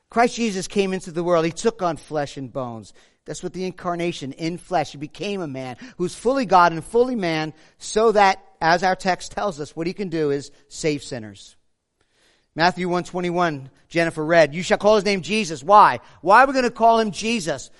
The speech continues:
Because Jesus means salvation. Matthew one twenty-one, "You shall call his name Jesus, for he will save his people from their sins."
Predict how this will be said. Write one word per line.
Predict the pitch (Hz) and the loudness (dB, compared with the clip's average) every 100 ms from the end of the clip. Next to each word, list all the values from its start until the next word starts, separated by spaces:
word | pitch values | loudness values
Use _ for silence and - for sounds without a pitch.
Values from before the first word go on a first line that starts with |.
| _ | _
Because | 175 208 | -4 -2
Jesus | - 262 254 254 | 0 0 0 -4
means | 190 262 247 208 - - _ | -2 0 0 -2 -8 -20 _
salvation. | - 226 208 190 226 233 170 113 90 _ _ _ _ _ _ 156 | -2 4 4 6 4 4 -4 -8 -10 _ _ _ _ _ _ 2
Matthew | 196 190 208 | 2 2 0
one | 214 | -2
twenty-one, | 214 220 208 185 | 0 -2 0 -2
"You | |
shall | 175 | -4
call | - 208 254 | 0 4 6
his | 262 | 6
name | 254 226 | 2 -4
Jesus, | 170 214 202 | -2 -2 -2
for | 175 170 | -2 -2
he | 202 | -2
will | 170 | -6
save | - 254 294 277 - - | 2 4 4 2 -8 -2
his | 196 - | -2 -2
people | - 262 254 254 247 - | -2 -2 4 4 4 0
from | - 208 214 202 _ - | -2 2 2 0 _ -4
their | 135 180 175 165 | 4 4 4 -2
sins." | - - 147 104 98 - - | -12 -6 -6 -6 -16 -20 -20